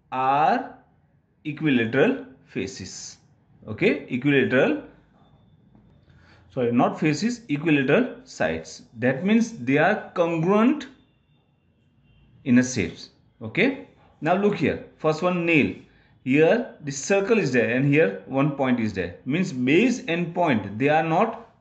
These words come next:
congruent. So here pri-, prism is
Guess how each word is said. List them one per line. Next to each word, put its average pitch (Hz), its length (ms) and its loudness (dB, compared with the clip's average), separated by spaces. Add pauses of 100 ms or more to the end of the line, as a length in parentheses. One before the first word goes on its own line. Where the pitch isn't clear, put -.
congruent. 156 580 -2
So 202 480 0 (100)
here 131 460 0 (1900)
pri-, 135 420 2
prism 135 320 4
is - 160 0